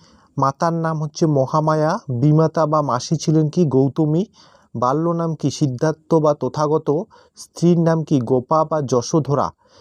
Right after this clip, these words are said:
পুত্রের নাম হচ্ছে রাহুল। এবং এই যে গৌতম বুদ্ধ আছে, গৌতম বুদ্ধের যে গুরু, গুরুর নাম কি?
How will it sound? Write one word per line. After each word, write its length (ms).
পুত্রের 460
নাম 280
হচ্ছে 340
রাহুল। 480
এবং 300
এই 200
যে 300
গৌতম 640
বুদ্ধ 320
আছে, 320
গৌতম 480
বুদ্ধের 540
যে 140
গুরু, 500
গুরুর 260
নাম 280
কি? 260